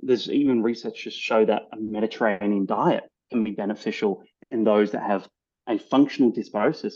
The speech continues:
with a low potential to produce I P A. Um, perhaps one of the most common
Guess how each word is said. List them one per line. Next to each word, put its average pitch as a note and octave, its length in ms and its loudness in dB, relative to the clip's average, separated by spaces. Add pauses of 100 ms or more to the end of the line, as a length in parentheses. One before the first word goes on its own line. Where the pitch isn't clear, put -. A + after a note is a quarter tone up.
(120)
with A2 180 -6
a G#2+ 180 2 (100)
low G#2+ 360 2
potential - 720 -6 (300)
to B2+ 120 -4
produce - 600 -6 (220)
I F#3 160 -8
P - 280 -10
A. - 240 -6 (760)
Um, A2 500 4 (200)
perhaps - 420 -2
one A3 100 4
of G3+ 60 6
the F3 60 4
most C3 420 2 (400)
common A#2+ 540 0